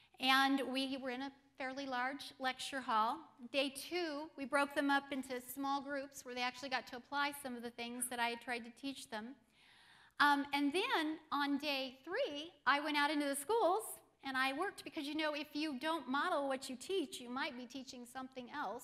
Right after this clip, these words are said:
I wanted to show them these things could work. So we went out into the schools, and, um, the children participated, and they lined all of the participants, the adult teachers and librarians over in the corners and along the edges. The children learned, um, but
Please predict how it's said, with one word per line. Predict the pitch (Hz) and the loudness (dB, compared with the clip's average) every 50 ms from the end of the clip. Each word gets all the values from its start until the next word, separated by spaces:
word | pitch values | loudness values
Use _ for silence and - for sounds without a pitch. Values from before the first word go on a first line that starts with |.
| - - | -10 -12
I | - 247 | -10 -8
wanted | 247 254 254 247 233 | -8 -6 -8 -8 -8
to | 254 | -10
show | 254 - - 277 285 | -10 -8 -6 -4 -4
them | 285 277 262 247 | -4 -4 -4 -6
these | 233 233 226 | -6 -10 -10
things | - 240 233 240 233 - | -10 -10 -10 -10 -12 -12
could | 247 233 233 | -12 -6 -4
work. | 285 262 240 247 - - - - - - - - _ _ - | -2 -2 -2 -4 -8 -18 -20 -20 -20 -20 -20 -20 _ _ -4
So | 320 | 0
we | 320 | 2
went | 330 320 320 | 2 4 4
out | 302 311 330 | 4 4 4
into | 370 359 320 - 339 | 2 -2 -2 -4 -6
the | 370 359 | -8 -8
schools, | - - - 226 220 208 233 - - - _ _ _ _ _ _ _ _ _ _ _ _ - - - - | -8 -8 -8 -6 -6 -4 -6 -6 -8 -12 _ _ _ _ _ _ _ _ _ _ _ _ -16 -16 -10 -4
and, | 247 269 262 254 262 269 269 262 262 - - | 0 2 2 2 2 2 0 -2 -2 -2 0
um, | 254 247 247 247 247 254 262 262 - - - _ - | 0 2 2 0 0 -2 -4 -6 -8 -12 -20 _ -16
the | 285 | -14
children | - - - 262 262 262 294 349 370 403 453 - - - _ _ _ _ _ _ | -12 -6 -4 -2 -2 -2 -2 -2 -2 -2 -4 -8 -14 -20 _ _ _ _ _ _
participated, | 330 285 - 330 311 294 - 339 302 - 294 302 294 294 302 320 302 | -10 -6 -4 -4 -4 -2 -2 -4 -4 -4 -4 -2 -2 0 0 0 0
and | 285 269 | 0 0
they | 262 262 | 0 0
lined | 254 254 254 269 277 269 | 0 0 0 0 0 2
all | 254 262 269 294 | 2 0 0 0
of | 285 262 | -2 -4
the | 294 285 | -6 -8
participants, | - 277 - - 285 - - - 302 294 294 - - _ | -8 -14 -16 -16 -16 -16 -10 -8 -8 -8 -8 -10 -12 _
the | 277 254 | -6 -6
adult | 247 226 254 247 254 254 - - | -4 -4 -4 -4 -4 -6 -10 -10
teachers | - 285 262 - 285 285 254 269 | -10 -10 -8 -6 -6 -4 -4 -4
and | 254 247 | -4 -4
librarians | 247 240 233 240 233 247 254 262 247 | -4 -4 -4 -6 -6 -4 -4 -6 -6
over | 247 240 240 254 | -8 -8 -8 -6
in | 247 247 | -6 -6
the | 254 247 - | -8 -10 -10
corners | 254 240 240 254 262 277 254 - | -12 -10 -8 -8 -8 -8 -8 -8
and | 247 233 233 226 - _ _ _ _ - | -12 -12 -12 -16 -20 _ _ _ _ -12
along | 247 240 240 240 233 | -8 -6 -6 -6 -6
the | 233 - - | -8 -8 -8
edges. | 233 220 262 262 240 | -8 -8 -6 -6 -4
The | - 277 | -6 -6
children | 254 - - 302 285 - 277 285 277 262 254 | -10 -8 -6 -4 -4 -4 -4 -4 -4 -2 -2
learned, | 247 247 240 240 240 247 247 - _ _ _ _ _ _ _ _ _ - _ _ _ - | -2 -2 -2 -4 -6 -8 -10 -14 _ _ _ _ _ _ _ _ _ -20 _ _ _ 0
um, | 277 277 262 | 2 2 2
but | 285 269 | 0 0